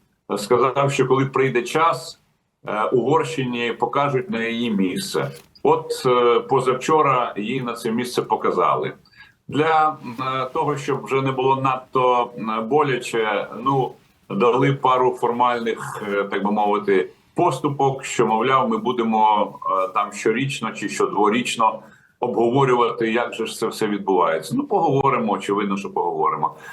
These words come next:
е, без сумніву. Але, е, Орбан не матиме жодного, жодної можливості, як і Фіцо, е, будь-що змінювати в тому, що вже прийнято. Тому, я думаю, це дуже позитивний момент,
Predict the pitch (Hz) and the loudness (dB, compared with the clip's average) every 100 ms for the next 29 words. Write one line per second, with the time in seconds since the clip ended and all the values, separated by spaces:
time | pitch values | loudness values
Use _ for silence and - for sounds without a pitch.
0 | - 95 98 95 117 - 123 98 92 87 | -6 0 0 2 0 0 0 2 2 0
1 | - - _ 110 113 127 135 131 127 120 | -2 -10 _ -2 0 0 0 -2 -2 -4
2 | - 98 107 104 104 131 131 113 117 117 | -4 -4 -4 -4 -2 0 0 0 -2 -2
3 | 117 110 - 107 107 117 120 110 110 107 | -2 -2 -4 -4 -2 0 0 0 0 2
4 | 101 107 113 135 120 117 110 104 113 139 | 0 0 0 0 0 -2 0 -2 -2 -4
5 | 127 - 113 101 98 - - 131 139 - | -4 -6 -4 -6 -6 -14 -8 -4 -2 2
6 | 104 - - - - 87 92 92 92 95 | 2 2 -6 -20 -6 0 2 4 2 2
7 | 120 - - 95 92 113 120 113 104 98 | 0 -2 0 0 2 0 0 0 0 -2
8 | - 110 104 101 92 90 80 78 71 69 | 0 0 0 -2 0 0 0 -2 -2 -2
9 | 62 58 - - - - _ 165 170 202 | -4 -4 -8 -18 -20 -20 _ -2 2 2
10 | 185 180 156 156 160 151 143 135 135 127 | 2 2 0 0 2 2 2 2 0 0
11 | - 135 135 135 135 123 120 123 127 156 | 0 0 0 0 0 0 -2 -2 -2 -2
12 | 160 | -4